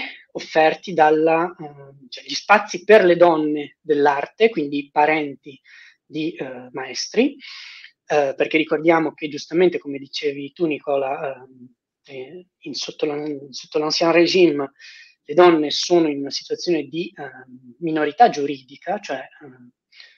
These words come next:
ad esempio per que-, per quello che riguarda, eh, il lavoro all'interno delle arti, la loro possibilità di lavorare dipende dal fatto che siano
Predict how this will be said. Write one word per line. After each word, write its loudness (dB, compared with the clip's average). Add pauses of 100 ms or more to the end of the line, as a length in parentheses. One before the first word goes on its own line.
(200)
ad -4
esempio -2
per -6
que-, -14
per -16
quello -14
che -6
riguarda, 0
eh, -18
il -6
lavoro 6
all'interno -4
delle 2
arti, 2
la 0
loro 6
possibilità -2
di -2
lavorare 4
dipende -6
dal -8
fatto -4
che -10
siano -2